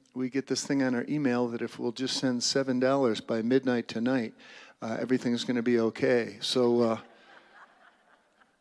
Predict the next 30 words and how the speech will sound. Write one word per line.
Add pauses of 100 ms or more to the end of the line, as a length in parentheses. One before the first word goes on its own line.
(120)
there's
just
a
lot
of
that
going
on. (180)
And
so,
um, (540)
what
I
wanna
talk
about
is
moving, (480)
moving
to
center, (200)
about
finding
our
center, (440)
uh, (800)
in
a
spiritual
place.